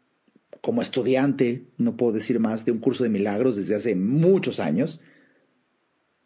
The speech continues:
sé que las relaciones humanas son tareas que nos pone un universo de amor, las cuales proporcionan a todos los implicados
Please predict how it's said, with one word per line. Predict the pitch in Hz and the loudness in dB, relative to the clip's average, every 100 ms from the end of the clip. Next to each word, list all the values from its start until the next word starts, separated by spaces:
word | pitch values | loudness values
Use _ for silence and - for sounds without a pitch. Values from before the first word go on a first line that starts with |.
| _ _ - - | _ _ -20 -20
sé | - - 214 | -8 0 0
que | 226 | 4
las | 254 247 | 4 4
relaciones | 190 147 117 - - 170 135 78 80 - - _ | 4 2 2 0 2 2 2 0 -4 -6 -10 _
humanas | 127 139 147 92 80 - - - | -2 2 2 0 -4 -6 -12 -8
son | - 190 190 | 2 4 4
tareas | 190 139 143 147 107 - - - _ _ | 4 2 4 4 2 -4 -8 -12 _ _
que | 139 | 0
nos | 131 - | 0 0
pone | - 165 165 151 - - | 2 2 2 0 -4 2
un | 156 165 165 | 2 2 0
universo | 139 127 131 143 - | 2 4 4 2 0
de | 117 | 0
amor, | 110 160 220 | 2 2 2
las | - - | 0 0
cuales | 185 311 - | 2 2 2
proporcionan | 151 147 113 - 202 202 139 - | 0 2 0 2 4 4 0 0
a | 101 - | -4 0
todos | 147 175 185 | 2 4 2
los | 110 120 | 0 0
implicados | 113 101 98 120 123 139 | 0 -2 0 2 2 2